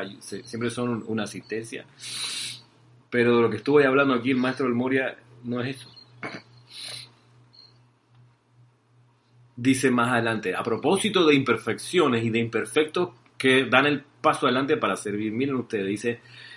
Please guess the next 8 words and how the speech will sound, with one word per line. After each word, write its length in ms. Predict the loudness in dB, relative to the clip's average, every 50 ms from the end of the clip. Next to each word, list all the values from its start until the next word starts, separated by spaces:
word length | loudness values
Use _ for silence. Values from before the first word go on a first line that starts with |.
| -20 _ -8 2
"Cada 340 | 4 6 8 8 8 10 10
uno 300 | 10 8 8 6 6 6
de 120 | 6 4
ustedes, 720 | 2 -2 -4 -2 0 2 2 2 2 0 -2 -4 -10 -16 -20 -20 -20 _ _ _ _ _ _ _ _ _ _
cual 260 | 4 8 8 8 8 6
joya 440 | 2 4 6 8 8 8 6 4
sin 360 | 2 0 -2 0 0 0 -2 -2
tallar, 520 | -2 -2 0 2 2 0 0 -2 -4 -6